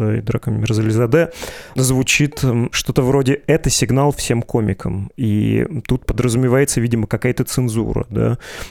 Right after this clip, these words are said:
какая-то независимость мнений и довольно специфические шутки, направленные на вашу часто оппозиционно настроенную аудиторию. Вы говорите скорее про другое и про кампанию ксенофобии.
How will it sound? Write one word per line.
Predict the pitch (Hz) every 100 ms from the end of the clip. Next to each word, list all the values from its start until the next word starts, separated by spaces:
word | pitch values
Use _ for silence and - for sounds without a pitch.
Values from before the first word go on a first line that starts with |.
| -
какая-то | - - 117 120 - 113 113
независимость | 120 127 139 131 - 113 -
мнений | 117 131 165 151 139
и | - 131 147
довольно | 123 120 117 127
специфические | 117 - - - 127 - - 113
шутки, | - 202 -
направленные | 131 110 107 123 131 120 110
на | 107 104
вашу | 113 -
часто | - - 120 -
оппозиционно | - 107 - - 120 117
настроенную | 104 - 120 120 113 113
аудиторию. | 113 120 - 123 110 - - - - -
Вы | 120
говорите | 143 135 123 123 131
скорее | - 113 110 117 120
про | - - 117 113
другое | 110 117 110 123 139 131
и | 123 113
про | 104 - - 107 110 107 113
кампанию | - 117 104 117 120 117 113 110
ксенофобии. | - - 123 127 214 170 117 98